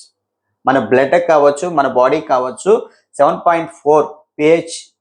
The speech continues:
అనేది అవసరం. అలాంటి న్యూట్రల్ వాటర్ని అందించే షార్క్ వాటర్ ప్యూరిఫైయర్. దాని వలన మన హెల్త్ అనేది చాలా మెరుగుపడుతుంది,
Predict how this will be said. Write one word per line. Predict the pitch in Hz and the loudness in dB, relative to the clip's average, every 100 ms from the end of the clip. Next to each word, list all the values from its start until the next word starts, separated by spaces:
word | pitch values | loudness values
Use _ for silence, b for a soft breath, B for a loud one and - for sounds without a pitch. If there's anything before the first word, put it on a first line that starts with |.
| _ _ _ 123 | _ _ _ -2
అనేది | 143 151 | 0 2
అవసరం. | 131 139 139 131 120 - b b | 2 0 0 0 -2 -10 b b
అలాంటి | 139 170 220 202 147 | 0 2 0 -2 -4
న్యూట్రల్ | 170 185 180 156 | -6 -6 0 0
వాటర్ని | 147 143 139 | 0 -2 -6
అందించే | 131 135 135 139 117 - _ _ _ | -6 -10 -4 -2 -2 -6 _ _ _
షార్క్ | 139 143 - | 0 0 2
వాటర్ | 135 117 113 - | 0 0 -4 -14
ప్యూరిఫైయర్. | 110 - 107 - | -12 -8 -8 -4
దాని | 131 156 180 | -2 -2 -2
వలన | 170 160 190 156 156 175 - | -2 -2 0 2 2 -2 -4
మన | 156 | -6
హెల్త్ | 165 139 170 180 196 | -2 0 0 2 0
అనేది | 180 127 - | 0 -6 -2
చాలా | 160 170 185 | 0 2 0
మెరుగుపడుతుంది, | 160 147 143 131 131 123 135 | -2 -4 -4 -4 -10 -6 -2